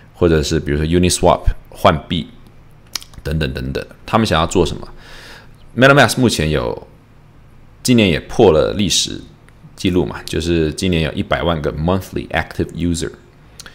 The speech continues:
然后他在十月份的时候 introduce 了一个 token swap。Token swap 是什么？就是你可以在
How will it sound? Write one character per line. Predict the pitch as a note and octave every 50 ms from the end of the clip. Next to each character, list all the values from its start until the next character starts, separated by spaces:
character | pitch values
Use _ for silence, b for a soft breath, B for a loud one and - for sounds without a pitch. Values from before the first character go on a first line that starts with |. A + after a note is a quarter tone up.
| B B B B B B B -
然 | - D#2+ D#2
后 | - - G#2 G2 F#2+ F#2 F2+ E2 C#2+
他 | - - G2+
在 | G2 A#2 G#2
十 | F2 - - - - F2+
月 | G2+ C3+ C#3
份 | A2+ - B2 G2+
的 | F2
时 | D2 - - -
候 | D#2+ E2+ E2 D2+ - - -
introduce | D#2+ D#2 - - D2 - A2 F#2+ E2+ -
了 | D2
一 | D#2+ D#2+
个 | D#2+
token | - - A2 G2+ - A2 G#2+
swap。 | - - G#2 - - - -
Token | - C#3+ C#3 D#3 D3
swap | C#3+ - - B2 - - -
是 | F2
什 | D#2 - -
么？ | - - - - B B B B B B B B
就 | - -
是 | A#2
你 | A2 F#2+ E2+
可 | - - F#2+
以 | F#2+
在 | F2+ G#2 F#2+ F2+